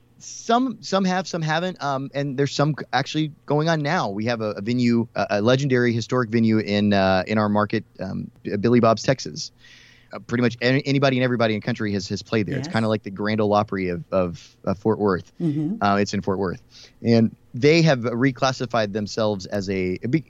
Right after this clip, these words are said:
Speaker 1: because they always, always have been, uh, as a restaurant. Um, and they have always served food. Um, so they have, uh, figured out a way to, to be able to open as a restaurant.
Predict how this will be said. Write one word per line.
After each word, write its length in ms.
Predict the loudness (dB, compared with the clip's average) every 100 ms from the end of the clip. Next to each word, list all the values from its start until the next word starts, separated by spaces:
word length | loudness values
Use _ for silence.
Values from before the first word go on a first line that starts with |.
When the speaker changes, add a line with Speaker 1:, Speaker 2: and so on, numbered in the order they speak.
| 2
Speaker 1:
because 300 | 2 4 4
they 100 | 6
always, 240 | 6 4 2
always 260 | 2 2
have 280 | 2 -2 -2
been, 240 | -6 -8 -6
uh, 140 | -6 -4
as 120 | -2
a 40 |
restaurant. 540 | 0 0 -2 -12 -14 -8 -2
Um, 460 | 0 0 0 -4
and 140 | -2 0
they 60 | 2
have 180 | 0 2
always 220 | 2 2
served 280 | 0 -4 -4
food. 320 | -8 -10 -12 -20 _ _ -6
Um, 340 | -2 -2 -2 -4
so 460 | 0 2 4 0
they 360 | -4 -2 2 2
have, 480 | 2 2 2 0 -2
uh, 460 | -2 0 0 -2 -6 -14 -10
figured 320 | -2 2 4
out 200 | 4 2
a 60 | 0
way 240 | 0 0
to, 320 | 0 -2 -2 -4
to 120 | -6
be 200 | -2 2
able 160 | 2 2
to 100 | 0
open 360 | 0 2 2 0 -6 -16 -4
as 120 | 0
a 60 |
restaurant. 600 | 4 2 4 2 2 0